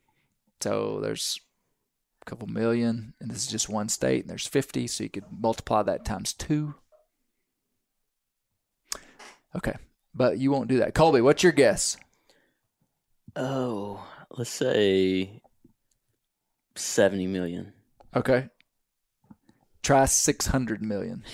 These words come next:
Speaker 2: Yeah, I knew it was gonna be way
Speaker 1: It's
Speaker 2: off.
Speaker 1: okay. It's okay.
Speaker 2: I,
Speaker 1: It was a
Speaker 2: uh,
Speaker 1: to-, I, I wouldn't
Speaker 2: yeah.
Speaker 1: have known where to guess.
Speaker 2: Yeah.
Speaker 1: I wouldn't have had a clue. So, so again, let's, six hundred ninety-five million from Pittman Robertson excise tax, six hundred million from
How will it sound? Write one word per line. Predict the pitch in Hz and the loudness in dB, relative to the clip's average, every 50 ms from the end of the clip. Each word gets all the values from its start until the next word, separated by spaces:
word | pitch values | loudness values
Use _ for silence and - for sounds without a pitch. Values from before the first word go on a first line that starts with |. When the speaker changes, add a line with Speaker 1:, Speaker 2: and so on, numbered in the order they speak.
| - | -10
Speaker 2:
Yeah, | - 117 127 127 117 - - - | -6 -2 -2 -2 -2 -2 -4 -4
I | 110 | 0
knew | 113 113 | 0 2
it | 107 | 0
was | 107 107 | 0 -2
gonna | 104 104 | -6 -6
be | 107 98 | -6 -6
way | 95 107 131 | -4 -2 0
Speaker 1:
It's | 143 - | 2 4
Speaker 2:
off. | 185 180 | 4 4
Speaker 1:
okay. | 180 165 165 165 - | 4 4 2 0 -4
It's | 117 117 - | -4 2 2
okay. | 139 151 185 185 180 175 - | 4 4 4 2 2 2 4
Speaker 2:
I, | - 107 | 6 8
Speaker 1:
It | 113 | 8
was | 120 123 | 8 8
a | |
Speaker 2:
uh, | 135 - 151 151 156 | 8 8 8 8 8
Speaker 1:
to-, | - - | 8 6
I, | 156 160 | 6 4
I | - - 156 165 170 | 6 4 6 6 8
wouldn't | 180 185 185 185 - | 8 10 10 8 8
Speaker 2:
yeah. | 175 156 | 6 4
Speaker 1:
have | - | 6
known | 143 147 147 151 143 | 6 6 8 8 8
where | 147 143 | 8 8
to | 139 135 | 6 6
guess. | 120 104 95 113 - - - | 4 2 2 0 -2 2 4
Speaker 2:
Yeah. | 113 127 135 127 107 - - _ _ | 4 6 4 4 2 -2 -6 _ _
Speaker 1:
I | - - 143 143 | 2 4 6 6
wouldn't | 135 139 139 131 | 6 6 6 6
have | 139 135 | 6 6
had | 135 131 | 6 4
a | 127 | 2
clue. | 123 - 131 107 90 - - - - - - | 2 2 2 0 0 -2 -8 -20 -20 -10 0
So, | - - 156 143 123 117 - _ _ - - - - _ _ _ | 6 8 8 8 8 4 0 _ _ -20 -20 -20 -20 _ _ _
so | - - 151 143 131 120 - - | 0 4 6 6 6 6 4 0
again, | 131 120 123 151 147 127 113 - - | 0 2 4 6 6 4 4 0 -2
let's, | 113 123 117 - - - - _ _ _ _ | -2 0 0 -2 -4 -6 -10 _ _ _ _
six | - - - - 175 170 - | -2 0 2 4 4 4 4
hundred | - 175 160 165 156 | 4 4 6 4 2
ninety-five | 139 139 143 139 143 151 151 - - 156 143 143 139 135 | 2 4 4 4 4 2 2 2 4 6 6 6 4 4
million | 139 143 139 139 143 143 143 | 6 6 6 8 6 4 2
from | 131 - 120 107 | 0 -2 -6 -4
Pittman | - - 151 151 - 139 143 143 | 0 2 2 4 4 2 2 4
Robertson | 139 131 127 123 127 104 - - 131 123 | 6 6 6 6 4 2 -2 -2 0 0
excise | 120 110 - - 113 101 101 - | 0 0 0 0 0 0 0 0
tax, | - 113 107 101 - - - - - _ _ _ _ _ _ _ _ | 0 2 2 2 0 -4 -10 -14 -14 _ _ _ _ _ _ _ _
six | - - - - - 180 180 - - - | -4 0 2 4 6 4 4 4 2 0
hundred | - 160 165 165 147 143 - 120 | 2 2 2 2 2 0 0 0
million | 123 123 127 127 120 120 127 127 135 147 151 _ _ _ _ _ _ _ _ _ _ _ | 2 4 6 6 8 6 6 2 0 -2 -6 _ _ _ _ _ _ _ _ _ _ _
from | - - - 131 120 120 117 113 110 110 104 | -6 -2 2 4 4 6 4 4 2 -2 -6